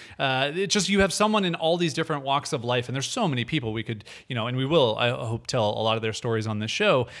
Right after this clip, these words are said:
Speaker 2: um, and maybe even have them on the show. But, um, is that you join this group immediately and you get this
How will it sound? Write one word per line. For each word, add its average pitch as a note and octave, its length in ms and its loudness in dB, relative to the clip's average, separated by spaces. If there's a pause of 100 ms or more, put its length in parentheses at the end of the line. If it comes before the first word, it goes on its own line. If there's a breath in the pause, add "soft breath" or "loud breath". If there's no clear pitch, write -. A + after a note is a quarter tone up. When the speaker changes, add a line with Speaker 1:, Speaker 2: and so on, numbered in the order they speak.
(160 loud breath)
Speaker 2:
um, A#2 140 -2
and B2+ 100 -2
maybe C#3 160 2
even G2+ 140 -4
have G2 180 -6
them F#2 80 -4
on E3+ 100 0
the D#3 80 -2
show. G2 220 0
But, A2 180 0 (280 loud breath)
um, A#2+ 100 2 (220)
is D3+ 240 4
that D3+ 180 4
you D3 440 2
join D3+ 480 2
this C3+ 180 -2
group C3 260 0
immediately C#3+ 560 -2
and C3 160 -4
you B2 100 -4
get C3+ 200 -2
this A#2+ 260 -4